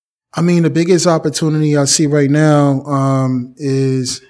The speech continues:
I feel like that, that excites me, um, is e-commerce, you know?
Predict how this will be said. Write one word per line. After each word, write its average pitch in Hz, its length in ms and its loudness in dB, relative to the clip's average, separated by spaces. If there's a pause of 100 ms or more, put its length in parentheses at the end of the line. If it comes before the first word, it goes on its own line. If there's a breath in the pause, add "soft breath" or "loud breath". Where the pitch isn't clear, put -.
(140 soft breath)
I 147 160 -2
feel 160 220 0
like 139 240 -2
that, 135 380 -8
that 135 140 -8
excites 156 500 -6
me, 208 320 -4 (480)
um, 135 560 -4
is 135 260 -8
e-commerce, 139 880 -10 (680)
you 135 120 -8
know? 127 300 -6